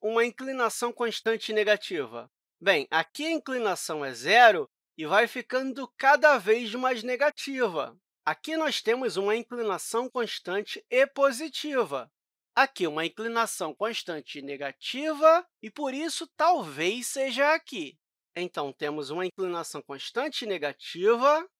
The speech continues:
mas aí, na função roxa, temos uma inclinação positiva, enquanto a sua possível derivada tem uma inclinação igual a zero. Então, essa aqui também não serve.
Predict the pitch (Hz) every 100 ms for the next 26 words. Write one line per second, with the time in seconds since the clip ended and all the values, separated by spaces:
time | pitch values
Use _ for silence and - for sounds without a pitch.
0 | _ _ 185 233 226 247 156 151 156 -
1 | 160 - 320 254 156 240 240 - 127 -
2 | _ _ _ 226 269 277 240 - 226 254
3 | 262 - 262 277 269 240 - 226 226 262
4 | 233 320 - 277 277 196 151 127 - -
5 | 240 - 214 180 - 170 - 170 - 226
6 | - 196 - - 311 339 285 247 180 175
7 | 151 123 151 233 247 165 139 - 233 247
8 | 262 - - 240 262 254 - 262 269 262
9 | - - 240 262 - 254 220 254 302 285
10 | 214 254 262 233 165 123 - 156 - 226
11 | - 233 277 - 269 - 277 - 330 277
12 | 220 269 311 302 - 247 226 175 135 131